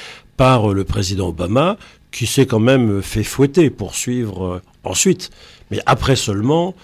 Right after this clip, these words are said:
euh, la France, euh, et la Grande-Bretagne. On a même eu le sentiment que la France, en voulant faire cavalier seul, voulait empêcher une solution, euh,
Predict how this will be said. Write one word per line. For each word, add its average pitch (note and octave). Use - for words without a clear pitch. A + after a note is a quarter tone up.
euh, F#2+
la G2+
France, D3
euh, A2+
et C3+
la A2
Grande-Bretagne. G#2+
On G#2+
a G#2
même C3
eu C3+
le A2+
sentiment B2
que D3+
la A2
France, F3
en A2+
voulant A#2
faire -
cavalier G#2
seul, C3
voulait A#2
empêcher B2
une A2
solution, A2+
euh, F#2